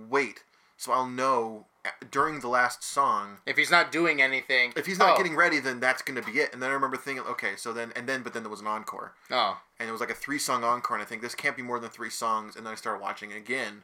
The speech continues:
Speaker 2: Mm-hmm.
Speaker 1: And he didn't. And then we hung out after because she wanted a set list.
Speaker 2: Oh, what is, oh, it
Speaker 1: Where
Speaker 2: did
Speaker 1: the, the, like, every band member has on the ground in front of them,
Speaker 2: Yeah.
Speaker 1: taped a piece of paper with all the songs they're gonna do.
Speaker 2: Yeah.
Speaker 1: And then in the encore they're gonna
Speaker 2: How do
Speaker 1: do.
Speaker 2: you get that?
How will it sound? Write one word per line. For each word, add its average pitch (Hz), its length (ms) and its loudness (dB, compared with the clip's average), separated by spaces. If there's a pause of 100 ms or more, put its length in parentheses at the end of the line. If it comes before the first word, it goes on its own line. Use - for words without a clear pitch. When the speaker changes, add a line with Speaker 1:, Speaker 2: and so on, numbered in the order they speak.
Speaker 2:
Mm-hmm. 113 240 -8
Speaker 1:
And 104 80 -12 (400)
he 117 100 -6
didn't. 135 260 -4
And 120 160 -10
then 254 260 2
we 214 100 -2
hung 165 160 -4
out 127 100 2
after 120 240 2
because 135 180 -8
she - 120 -6
wanted 131 500 -4
a 123 100 -4
set 151 300 0
list. - 380 -10 (1040)
Speaker 2:
Oh, 139 300 6
what 135 140 0
is, 113 240 -6
oh, 127 260 4
it 110 120 -4
Speaker 1:
Where 151 120 4
Speaker 2:
did 147 220 0
Speaker 1:
the, 165 60 -10
the, 147 80 -4
like, 139 180 2
every 170 260 2
band 147 400 2
member 120 260 0
has 123 380 0
on 131 180 0
the 117 60 -8
ground 123 420 0
in 113 80 -10
front 127 280 -4
of 101 100 -10
them, 104 180 -8
Speaker 2:
Yeah. 151 200 6
Speaker 1:
taped 110 120 2
a - 40 -8
piece - 180 -6
of 117 80 -10
paper 135 320 0
with 110 140 -8
all 113 120 2
the 113 80 -6
songs 120 360 2
they're 107 80 -10
gonna 101 160 -14
do. 104 320 -10
Speaker 2:
Yeah. 120 280 4
Speaker 1:
And 123 140 -2
then 117 80 -4
in 110 100 -6
the 110 80 -8
encore 113 440 -4
they're 98 80 -10
gonna 98 160 -6
Speaker 2:
How 156 60 4
do 208 80 2
Speaker 1:
do. 233 40 -4
Speaker 2:
you - 80 -10
get - 240 2
that? 107 260 -6